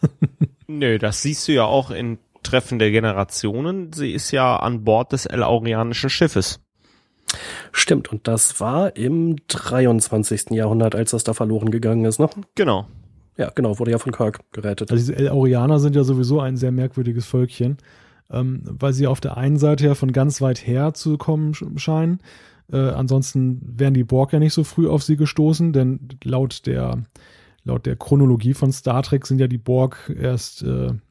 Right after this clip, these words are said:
Speaker 3: zu T-N-G-Zeiten auf den Alpha-Quadranten gestoßen. Und, ähm, umgekehrt, ja,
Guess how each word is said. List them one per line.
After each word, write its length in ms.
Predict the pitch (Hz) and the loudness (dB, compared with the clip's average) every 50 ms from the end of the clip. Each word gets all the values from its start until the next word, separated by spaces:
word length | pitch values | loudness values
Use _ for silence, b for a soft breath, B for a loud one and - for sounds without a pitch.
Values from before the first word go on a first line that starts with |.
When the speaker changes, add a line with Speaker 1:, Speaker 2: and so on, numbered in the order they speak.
| _ | _
Speaker 3:
zu 140 | - - 135 | -6 -2 -2
T-N-G-Zeiten 800 | 117 - 147 139 131 123 117 131 151 - - 170 151 156 156 160 | 0 4 4 4 4 4 4 2 2 0 0 0 0 0 0 -2
auf 140 | - 156 147 | -2 -4 -4
den 100 | 156 156 | -4 -4
Alpha-Quadranten 840 | - 151 165 151 - 170 156 - 175 160 151 156 156 160 156 - 170 | -2 -2 -2 0 0 -2 -2 0 -2 -2 0 0 -2 -4 -4 -2 -2
gestoßen. 600 | 156 160 - - 170 165 165 165 - 175 185 190 _ b b b b b b b b b b b b b b b b b b b b _ _ _ _ | -2 -2 -2 -2 -2 0 0 0 0 -2 -2 -2 _ b b b b b b b b b b b b b b b b b b b b _ _ _ _
Und, 400 | - 143 139 135 135 - - - 147 | 0 2 4 4 2 0 -4 -6 -4
ähm, 400 | 135 135 131 131 131 127 127 117 - _ _ _ _ _ _ _ _ _ | -2 0 0 0 0 -2 -4 -6 -8 _ _ _ _ _ _ _ _ _
umgekehrt, 760 | - 143 147 147 147 - - 160 156 151 151 - - - - _ _ _ _ _ _ _ _ _ _ _ _ _ _ - | 0 2 2 2 2 2 2 4 4 4 2 -2 -8 -16 -18 _ _ _ _ _ _ _ _ _ _ _ _ _ _ -4
ja, 180 | 135 120 113 | -2 -2 -2